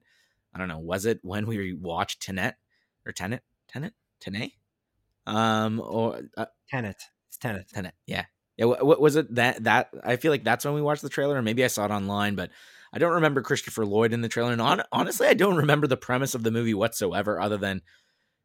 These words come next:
Speaker 1: Bob Odenkirk beats the living shit out of a bunch of people. And, um, I'm glad.
Speaker 2: I did get the idea. Like, the, the, the premise is in, described in the trailer. I did know that Christopher Lloyd was in it. I'm not sure if that was because of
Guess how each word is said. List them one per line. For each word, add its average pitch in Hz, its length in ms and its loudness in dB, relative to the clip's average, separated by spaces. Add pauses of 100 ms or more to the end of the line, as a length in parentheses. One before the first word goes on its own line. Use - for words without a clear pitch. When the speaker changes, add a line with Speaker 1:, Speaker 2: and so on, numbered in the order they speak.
(140)
Speaker 1:
Bob 104 160 4
Odenkirk 107 480 0
beats 104 160 -4
the 87 60 -8
living 90 240 -2
shit - 380 0
out 90 120 0
of 82 60 -12
a 80 80 -10
bunch 80 260 -10
of - 40 -20
people. - 360 -14 (560)
And, 90 300 -8
um, 98 460 -2 (300)
I'm 113 140 -4
glad. 202 280 6
Speaker 2:
I 170 40 0
did 180 200 6
get 156 200 2
the 143 120 2
idea. 123 400 0
Like, 110 180 -6
the, 147 120 0
the, 151 200 -8
the 156 160 -4
premise 185 360 4
is 143 400 -2
in, 147 260 -2
described 180 460 4
in 180 60 0
the 165 60 0
trailer. 139 460 0
I 131 80 -2
did 180 200 2
know 190 160 4
that 170 80 0
Christopher 131 340 -8
Lloyd 123 200 -2
was 131 160 -6
in 139 100 -4
it. 139 60 -4
I'm 123 80 -4
not 123 160 -4
sure 135 140 -8
if - 80 -14
that 117 140 -6
was 110 120 -10
because 110 480 -12
of 107 180 -10